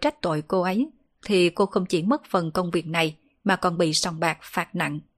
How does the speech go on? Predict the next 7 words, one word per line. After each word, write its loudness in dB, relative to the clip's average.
"Hình 8
như 10
không 4
có 8
gì 8
thú 4
vị, 4